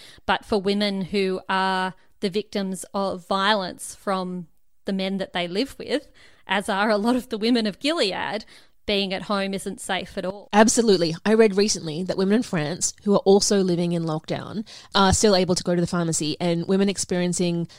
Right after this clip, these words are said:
Speaker 2: uh, violence or at risk of violence in the home can actually say to their pharmacist,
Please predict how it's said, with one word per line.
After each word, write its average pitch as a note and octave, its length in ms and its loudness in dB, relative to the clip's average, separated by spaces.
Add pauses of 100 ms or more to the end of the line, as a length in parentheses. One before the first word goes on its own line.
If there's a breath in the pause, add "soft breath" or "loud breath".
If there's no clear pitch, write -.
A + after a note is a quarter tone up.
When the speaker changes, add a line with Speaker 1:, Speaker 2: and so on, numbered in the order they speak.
(140)
Speaker 2:
uh, E3 200 0
violence E3+ 420 0
or E3+ 100 0
at D3+ 120 -6
risk F3+ 300 0
of F3+ 140 -2
violence E3 360 -2
in F3+ 80 -6
the F3 60 0
home F3 420 0
can F#3 120 -4
actually F#3+ 320 0
say E3+ 260 0
to F#3+ 100 -6
their F3 120 -2
pharmacist, F3 640 -2